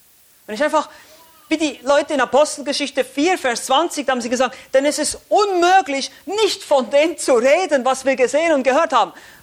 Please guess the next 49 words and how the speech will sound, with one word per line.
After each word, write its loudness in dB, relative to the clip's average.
Meine 2
Lieben, 0
es -6
ist -2
unmöglich 2
für 0
mich, 0
nicht 0
davon 0
zu -2
erzählen, 0
wer 2
mich -2
zu -6
dem 0
gemacht -4
hat, -10
der -4
ich -6
heute -6
bin. -4
Das -4
habe 2
ich -4
mir 2
nicht 2
ausgedacht, -2
das -2
habe 0
ich -6
mir 0
nicht -2
ausgesucht. -2
Ich -4
wollte 4
nie 4
Christ -2
werden, 2
ich -6
habe -4
die -2
Christen -2
gehasst, 0
als 2
ich -2
zwanzig 0
Jahre 4
alt 0
war. 2